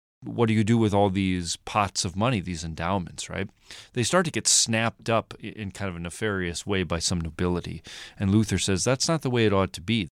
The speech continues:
They go to the church, you know, if they're not gonna be used for these false things, like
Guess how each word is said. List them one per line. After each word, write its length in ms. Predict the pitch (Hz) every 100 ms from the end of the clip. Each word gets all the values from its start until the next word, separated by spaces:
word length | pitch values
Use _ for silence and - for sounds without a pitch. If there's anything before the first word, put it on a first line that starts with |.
| -
They 140 | 98
go 200 | 87 135
to 100 | 110
the 120 | 90
church, 520 | - - 127 85 - 92
you 60 |
know, 140 | 87 92
if 80 |
they're 100 | -
not 200 | 90 95
gonna 120 | 95 87
be 100 | 90
used 360 | 92 95 85
for 120 | -
these 300 | 87 87 82
false 440 | - - 135 139 - _
things, 440 | 95 80 85 101 - - - -
like 280 | 90 85